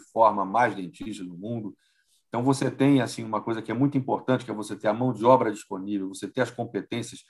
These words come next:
E não é só quantidade, não. Estou falando de quantidade e qualidade, né? A formação de odontologia no Brasil é de espetacular, eh, qualidade. Então, a gente tem muitos dentistas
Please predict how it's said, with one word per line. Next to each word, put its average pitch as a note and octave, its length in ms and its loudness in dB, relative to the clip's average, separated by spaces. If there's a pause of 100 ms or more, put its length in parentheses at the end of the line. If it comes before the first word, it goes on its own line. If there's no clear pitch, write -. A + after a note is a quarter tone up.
(280)
E C#3+ 80 4
não F#3 80 6
é F3+ 60 10
só G3+ 160 8
quantidade, C#3 680 4
não. G#2 80 -6
Estou A2 160 -10
falando D3 140 -2
de D3 100 -2
quantidade D3+ 460 4
e D#3+ 60 -10
qualidade, G2 720 4
né? A2 100 -10
A F#2+ 200 -4
formação C3+ 840 2 (320)
de A#2+ 80 -4
odontologia A#2 600 -2
no G#2 100 -6
Brasil A2 520 2
é C3+ 80 2
de A#2+ 100 0
espetacular, C3 1000 4
eh, G2+ 360 -6
qualidade. D#2 600 -2
Então, B2 180 -8
a C3 60 -2
gente C3 180 -2
tem A#2 140 -6
muitos F3+ 320 4
dentistas F#3+ 520 0